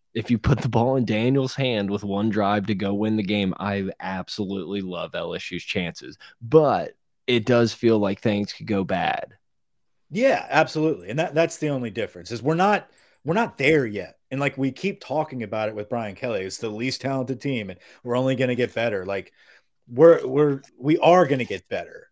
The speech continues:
Speaker 2: It, that, and that means we're not there yet. Like, we, we, we can blow these games we shouldn't. Like, we almost lost to Arkansas. Like, we, if we don't have Harold Perkins, like we talked about, like, we blow it. We have our third loss, and we, you know, it's done.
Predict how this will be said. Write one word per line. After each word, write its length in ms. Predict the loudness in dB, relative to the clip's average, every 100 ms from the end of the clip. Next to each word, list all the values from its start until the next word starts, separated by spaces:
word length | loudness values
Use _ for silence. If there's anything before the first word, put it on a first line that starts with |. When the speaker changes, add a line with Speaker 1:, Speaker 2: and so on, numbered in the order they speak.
| -6
Speaker 2:
It, 220 | -4 0
that, 180 | 0 0 -4
and 160 | 0
that 240 | 2 0 -2
means 640 | -6 0 0 0 -2 -6 -4
we're 180 | -2 0
not 280 | -2 -4 _ -4
there 260 | 0 0
yet. 300 | -4 -12 -20 _ -6
Like, 180 | -6 -2
we, 180 | -2 -2
we, 220 | -6 -4
we 140 | -4
can 300 | -6 -2 0
blow 400 | 0 2 4 4
these 240 | 2 -4 -4
games 320 | -4 -4 -6
we 80 | -10
shouldn't. 360 | -4 -6 -4
Like, 220 | -6 -6 -8 -20 -20 -12 2
we 120 | 4
almost 300 | 6 2 2
lost 260 | 2 2
to 60 | -2
Arkansas. 520 | -2 -4 -6 -10 -8
Like, 160 | -2 2
we, 120 | 2 2
if 220 | 0 2
we 80 | 4
don't 140 | 4
have 100 | 2
Harold 260 | 2 0 0
Perkins, 320 | 0 0 0
like 140 | -2
we 80 | 0
talked 280 | 0 -2 -2
about, 280 | -4 -2 -2
like, 160 | -4
we 80 | -4
blow 320 | 2 4 6
it. 160 | 2 -4 _ _ _ -4
We 160 | 0
have 180 | 0 2
our 80 | 0
third 340 | 4 4 4
loss, 480 | 2 2 2 -4 -6
and 220 | -8 -4
we, 140 | -4 -4
you 100 | -6
know, 280 | -6 -6 -8
it's 280 | -8 -8
done. 300 | 2 2 0